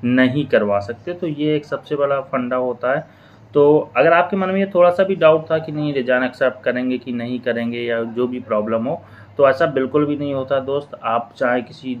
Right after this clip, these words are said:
जहाँ पे दो, अ, लोग हों एक company में या दो हज़ार हों या बीस हज़ार हों, कोई सी भी कंपनी हो, अगर आपने रिजाइन डाला, उनको रिजाइन एक्सेप्ट करना पड़ेगा। ये एक लॉ के अंदर आता है, लेबर लॉ या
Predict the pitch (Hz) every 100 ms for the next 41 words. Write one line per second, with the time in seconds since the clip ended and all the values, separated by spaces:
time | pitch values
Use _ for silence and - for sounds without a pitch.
0 | 110 123 113 110 110 117 113 113 123 127
1 | 127 117 110 107 107 110 123 120 127 127
2 | 127 120 113 120 117 123 127 127 123 110
3 | 107 107 104 117 113 110 113 117 160 170
4 | 127 127 127 113 113 151 - - - -
5 | - 147 151 160 156 151 127 127 139 151
6 | 143 - 127 117 117 123 117 113 143 143
7 | 123 110 113 117 113 120 117 - 107 107
8 | 107 107 107 131 151 123 127 120 107 104
9 | 110 120 135 120 113 113 117 110 120 113
10 | 117 120 113 107 107 107 107 107 107 107
11 | 104